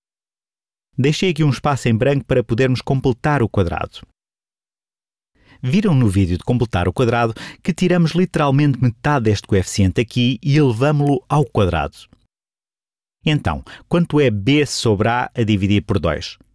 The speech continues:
Ou quanto é um meio vezes B sobre A? Bem, isso é B sobre dois A e, claro, vamos elevá-lo ao quadrado. Tiramos metade deste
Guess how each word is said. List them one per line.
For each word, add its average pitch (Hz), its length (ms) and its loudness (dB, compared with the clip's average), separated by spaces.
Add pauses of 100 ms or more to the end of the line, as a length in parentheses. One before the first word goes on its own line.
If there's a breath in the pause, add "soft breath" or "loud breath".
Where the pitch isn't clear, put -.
(180)
Ou 120 120 0
quanto 101 260 0
é 95 80 2
um 104 100 4
meio 123 560 2
vezes 104 360 0
B 104 260 0
sobre - 320 -2
A? - 160 -6 (1300)
Bem, 95 160 0 (100)
isso - 240 -4
é 95 120 2
B 98 200 2
sobre 104 300 0
dois 123 240 2
A 85 260 -2
e, 98 140 -4
claro, 98 380 -2 (240 loud breath)
vamos 101 260 2
elevá-lo 123 500 2
ao 120 80 2
quadrado. 80 540 -2 (2250 loud breath)
Tiramos 104 360 2
metade 92 460 0
deste 156 640 0